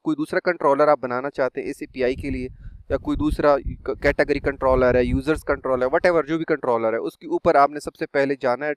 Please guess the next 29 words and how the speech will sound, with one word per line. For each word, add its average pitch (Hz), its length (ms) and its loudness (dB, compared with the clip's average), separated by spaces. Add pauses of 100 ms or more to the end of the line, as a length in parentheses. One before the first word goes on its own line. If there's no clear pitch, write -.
टॉप 127 260 0
पे, 175 120 -4 (580)
यहाँ 143 280 2
पे 156 100 2
आपने 147 320 2
जो 135 140 0
है 135 80 2
ना 143 100 -4
उसको 151 320 -4
लोड 135 320 0
करा 170 200 4
देना 160 240 -2
है, 147 120 -4 (400)
ठीक 151 180 -2
है। 175 120 0 (400)
और 127 360 2
ये 135 140 -2
हेडर्स 151 320 0
वगैरह 151 260 0
भी 160 80 -2
डाल 143 320 4
दें 139 80 -2 (160)
in 143 120 -2
case 147 260 -4
अगर 131 140 2
आप 123 100 4
ज़रूरत 123 320 -2
पड़ती 131 300 -6
है। 123 120 0